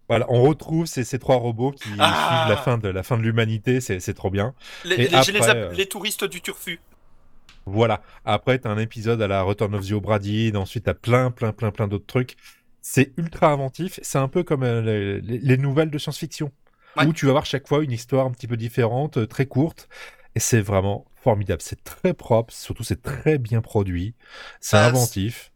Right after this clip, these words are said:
Speaker 1: c'est... de l'horreur, de la comédie, du fantastique, c'est, c'est C'est trop bien.
Speaker 2: Bah, en, bah, en fait, euh, Love, Death and Robots, c'est un peu le successeur spirituel de Métal Hurlant, hein.
Speaker 1: Il y a, sans avoir forcément un fil un peu commun comme ça de, de style,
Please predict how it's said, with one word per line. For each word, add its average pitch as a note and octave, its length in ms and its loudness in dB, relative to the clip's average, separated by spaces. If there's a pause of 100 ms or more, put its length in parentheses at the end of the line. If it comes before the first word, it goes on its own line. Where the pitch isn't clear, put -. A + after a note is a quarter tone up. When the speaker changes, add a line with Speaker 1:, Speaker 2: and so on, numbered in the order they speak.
Speaker 1:
c'est... F#2+ 400 2
de F#2+ 140 4
l'horreur, A#2 400 4
de B2 80 -4
la A2+ 80 0
comédie, A2 560 -4
du C3 100 -8
fantastique, A#2 560 -6
c'est, F#2 220 0
c'est F2 160 -8 (640)
C'est - 120 4
trop - 160 2
bien. F#3+ 100 0
Speaker 2:
Bah, D#3+ 180 4
en, F3 80 -2 (360)
bah, E3+ 140 4
en F#3+ 80 0
fait, E4 320 -4
euh, F3 220 0
Love, F3+ 200 -2
Death A3+ 260 -2
and F#3 60 -6
Robots, F#3+ 240 2
c'est - 160 -6
un F3 60 -6
peu C#4 100 -10
le C#4 60 -8
successeur - 480 -4
spirituel F#3+ 480 0
de F3+ 80 -4
Métal E3 320 -2
Hurlant, A3+ 200 -2
hein. A3 160 -6 (1080)
Speaker 1:
Il G#2+ 120 -6
y B2+ 80 6
a, E3 240 2 (1120)
sans G#3+ 340 0
avoir E3+ 220 2
forcément D#3+ 720 -2
un A2+ 460 0
fil C#3 340 -4
un B2 100 2
peu A#2+ 220 0
commun B2 340 0
comme A#2 180 -2
ça A#2+ 140 2
de, G#2+ 160 2
de G#2+ 140 0
style, D3+ 420 0